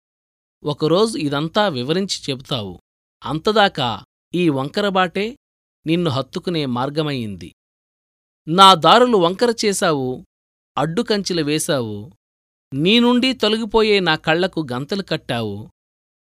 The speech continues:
నన్ను విధేయుడిగా చెయ్యాలని, ఇహలోకపు ఆశల నుండి మళ్ళీ నిన్నే ప్రేమించాలని. ఈ అర్థం కాని స్థితి కోసం, ప్రభూ, నీకే వందనాలు.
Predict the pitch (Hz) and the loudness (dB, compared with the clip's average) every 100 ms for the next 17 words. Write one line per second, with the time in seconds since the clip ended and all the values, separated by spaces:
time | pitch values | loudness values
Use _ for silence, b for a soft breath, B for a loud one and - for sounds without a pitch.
0 | _ 160 202 220 185 165 214 254 247 226 | _ 0 2 2 2 4 4 4 4 2
1 | 202 - 160 160 151 151 196 233 _ _ | 2 0 0 2 2 -2 -4 -8 _ _
2 | _ _ _ 151 160 226 262 247 254 - | _ _ _ -2 2 6 6 6 2 2
3 | 147 208 240 214 208 196 175 143 185 185 | 4 4 0 -2 -2 -2 0 0 0 0
4 | 117 - _ _ _ _ _ 123 135 170 | -4 -10 _ _ _ _ _ -6 -2 0
5 | 196 - 127 139 160 151 139 104 92 85 | 0 -2 -6 -2 -4 -4 -6 -6 -10 -16
6 | _ _ _ _ _ _ _ _ 160 165 | _ _ _ _ _ _ _ _ -2 0
7 | 127 139 143 196 180 175 156 131 156 175 | 0 -2 0 -4 0 0 0 -4 -6 -4
8 | 196 185 196 196 - 143 156 220 208 190 | -2 -2 -2 -4 -2 -2 0 0 0 0
9 | - 233 185 196 214 190 131 139 | 2 4 4 2 2 2 0 -4